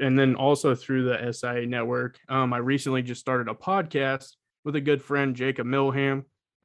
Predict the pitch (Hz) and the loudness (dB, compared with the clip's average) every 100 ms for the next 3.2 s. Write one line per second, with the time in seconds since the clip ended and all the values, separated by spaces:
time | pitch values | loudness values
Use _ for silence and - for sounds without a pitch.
0 | _ 127 120 117 127 127 127 123 123 120 | _ -8 -6 -4 -4 -4 -2 -2 -2 -4
1 | 120 - 135 - 135 127 127 135 123 117 | -8 -10 -14 -6 -2 0 0 0 0 -2
2 | 117 123 127 123 120 120 123 123 123 123 | -6 0 2 2 -2 -4 -4 -2 -2 -4
3 | 123 123 | -6 -10